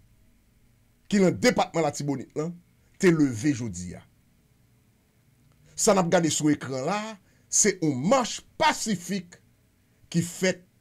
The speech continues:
nan depatman latibonit lan, nan vil senmak kote gen sitwayen konsyen e konsekan ki pa t menm fè mobilizasyon, menm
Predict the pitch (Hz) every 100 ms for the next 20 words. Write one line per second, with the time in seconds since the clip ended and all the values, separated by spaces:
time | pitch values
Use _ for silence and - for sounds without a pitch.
0 | _ _ - 117 101 98 208 214 - 202
1 | 190 190 185 180 170 170 190 214 - -
2 | - - 117 107 92 95 208 196 170 -
3 | 165 131 104 120 107 95 92 - - 110
4 | - - - - - - - - - _
5 | - 262 247 - 294 277 - - 294 285
6 | 277 226 180 170 180 170 214 214 208 190
7 | 180 165 104 98 - _ _ _ _ _
8 | _ _ - 294 294 - 220 311 330 -
9 | 240 226 226 220 214 180 175 - - 269
10 | 247 117 -